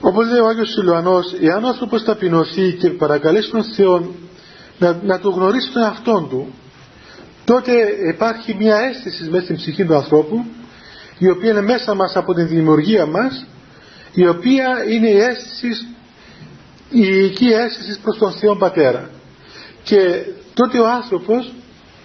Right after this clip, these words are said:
μέσα στο βαθύτατο είναι του, χωρίς καν να το συνειδητοποιεί λογικά, αποκτά την αίσθηση και την πίστη και την εμπειρία πολύ λεπτά και πολύ βαθιά ότι όντως ο Θεός είναι ο πατέρας του.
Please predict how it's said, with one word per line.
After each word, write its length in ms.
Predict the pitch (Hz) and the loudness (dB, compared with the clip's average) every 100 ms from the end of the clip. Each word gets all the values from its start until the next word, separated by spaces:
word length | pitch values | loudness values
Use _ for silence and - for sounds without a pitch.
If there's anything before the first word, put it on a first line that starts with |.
| - - - - - - - - - | -20 -20 -20 -20 -20 -20 -20 -20 -10
μέσα 380 | 226 175 247 233 | 2 2 4 -2
στο 180 | - 220 | -2 0
βαθύτατο 480 | 185 170 262 220 214 | 0 -2 -2 2 2
είναι 220 | 202 185 | 2 0
του, 120 | 175 | -2
χωρίς 380 | - 180 262 - | 0 2 0 -4
καν 160 | 262 247 | -4 -4
να 100 | 240 | -4
το 100 | 214 | -6
συνειδητοποιεί 460 | 226 196 185 214 202 | 0 0 2 2 2
λογικά, 560 | 180 156 170 220 269 - - - - - - - - | 2 0 0 0 -2 -8 -20 -20 -20 -20 -20 -20 -10
αποκτά 500 | - 185 185 - 262 | -2 0 0 -2 -4
την 140 | 233 214 | 0 0
αίσθηση 800 | 247 - - 240 226 240 233 220 | 0 -4 -4 -4 -2 0 0 2
και 100 | 214 | -2
την 260 | 196 175 - | 0 -4 -2
πίστη 580 | 269 240 - 175 180 180 | -2 -2 -2 -2 -2 0
και 120 | 190 | -2
την 320 | 180 175 185 - - - - | 0 0 0 -6 -16 -18 -8
εμπειρία 840 | - 185 165 185 202 247 185 170 190 - - - | -2 -2 0 0 2 2 0 0 -4 -18 -14 0
πολύ 260 | 208 294 | 2 2
λεπτά 340 | 262 202 - 190 | -2 -4 -4 -2
και 160 | 196 | -2
πολύ 240 | 180 226 233 | 0 0 2
βαθιά 500 | 180 - 240 247 - - - - - | -2 0 -4 -4 -8 -20 -20 -20 0
ότι 320 | 202 220 220 | 2 2 2
όντως 560 | 208 247 233 240 233 220 | 2 2 -2 0 0 0
ο 100 | 185 | -2
Θεός 480 | 190 196 220 226 220 | 4 4 4 2 -2
είναι 160 | 208 | 0
ο 60 | 208 | 0
πατέρας 500 | 170 202 190 131 - | 0 2 0 0 -6
του. 120 | 160 | -16